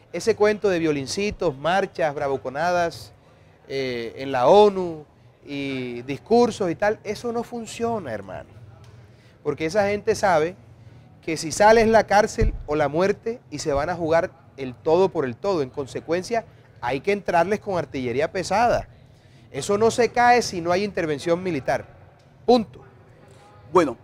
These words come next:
Speaker 2: Abelardo de la Espriella, muchas gracias por estar con nosotros aquí en La Ley del Montes.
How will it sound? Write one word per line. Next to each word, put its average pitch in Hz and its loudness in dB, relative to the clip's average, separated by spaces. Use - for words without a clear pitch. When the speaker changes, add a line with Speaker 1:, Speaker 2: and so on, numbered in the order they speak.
Speaker 2:
Abelardo 160 6
de 185 0
la 175 4
Espriella, 175 2
muchas 185 0
gracias 180 4
por 139 -4
estar 143 -4
con 180 -6
nosotros 151 -4
aquí 147 -4
en 160 0
La 160 6
Ley 147 2
del 156 2
Montes. 170 -2